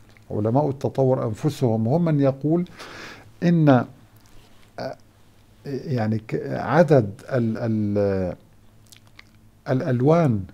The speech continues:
التي يميز بينها اليعسوب أعلى من الإنسان بثلاثة أو أربعة أضعاف.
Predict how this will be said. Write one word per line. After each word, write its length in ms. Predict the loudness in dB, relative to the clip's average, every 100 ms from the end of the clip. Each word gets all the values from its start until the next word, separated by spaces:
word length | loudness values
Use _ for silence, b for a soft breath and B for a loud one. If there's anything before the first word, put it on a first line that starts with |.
| -20 -20 -20 -10 -2
التي 420 | 0 0 0 0
يميز 540 | 2 2 2 2 0
بينها 420 | 2 2 4 2 0
اليعسوب 760 | 0 0 -2 -4 0 0 -2 -10 b b b b b b b -10 -4
أعلى 560 | 0 2 4 4 4
من 180 | 4 4
الإنسان 680 | 2 2 -2 0 0 0 0
بثلاثة 720 | -2 -2 0 0 -2 -6 -6
أو 160 | -4
أربعة 360 | -4 0 0 0
أضعاف. 540 | -4 -2 -2 -2 -10